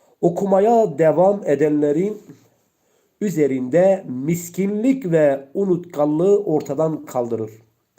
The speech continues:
Evet, zeka gerilemesi yaşayanlar, hafızasında bir şey tutmayanlar, bir yere bir şey bırakıyorum ve bir saat sonra unutuyorum diyen kardeşlerimiz varsa,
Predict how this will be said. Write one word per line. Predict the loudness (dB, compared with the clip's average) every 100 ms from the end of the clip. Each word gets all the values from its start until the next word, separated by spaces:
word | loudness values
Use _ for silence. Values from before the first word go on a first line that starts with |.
| _ _ _ _ -6
Evet, | -4 -6 -10 _ _ _ _ _ _
zeka | -6 -2 -2 0 0 0
gerilemesi | -4 -2 -2 0 -2 -2 -4 -4
yaşayanlar, | -4 -4 -6 -6 -6 -6 -6 -10 -20 _ _ _ _ _ _ _ _ _ _ _ _
hafızasında | -6 0 0 2 0 0 0 0 0
bir | -2
şey | -4 -4 -10 _
tutmayanlar, | -10 -8 -2 0 0 -2 -4 -8 _ _ _ _ _
bir | -6 -2
yere | 0 0 0
bir | 0
şey | 2 2
bırakıyorum | 0 -2 -4 -2 -2 -2 -14 -6
ve | 0 0 -2 -8
bir | -8 -8
saat | -4 -4 -2
sonra | -2 0 -2
unutuyorum | -2 -4 -2 0 0 -2 -10 _ _ _ _ _
diyen | -2 -2 -2
kardeşlerimiz | -4 -4 -4 -6 -8 -8 -10 -6 -2
varsa, | -2 -2 -6 -6